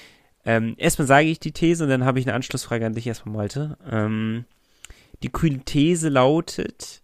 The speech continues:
ohne Alfred Prey würde es zwangsläufig in die zweite Liga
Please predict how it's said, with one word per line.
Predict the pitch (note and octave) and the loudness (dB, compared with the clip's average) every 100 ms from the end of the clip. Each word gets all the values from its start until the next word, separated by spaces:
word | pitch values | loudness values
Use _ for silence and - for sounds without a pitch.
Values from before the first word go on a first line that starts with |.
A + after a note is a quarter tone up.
| _ _ _ | _ _ _
ohne | C#3+ F3 G#3+ F#3 | 0 2 0 0
Alfred | C3 D#3+ - C#3 C3 - | -2 -2 -4 -6 -4 -2
Prey | - A2+ - B2+ _ _ - | 2 2 0 -12 _ _ 2
würde | C3+ B2+ | 2 2
es | A#2+ - | -4 -6
zwangsläufig | - - D3 E3 F3 - C3+ C3 C3 C#3+ C3 - | -6 -2 0 0 -2 -2 0 0 -2 -8 -10 -10
in | - A2+ | -6 -4
die | A2+ | -4
zweite | - A2+ A2 - | -4 -2 -2 -4
Liga | G#2+ A2 - | -10 -10 -12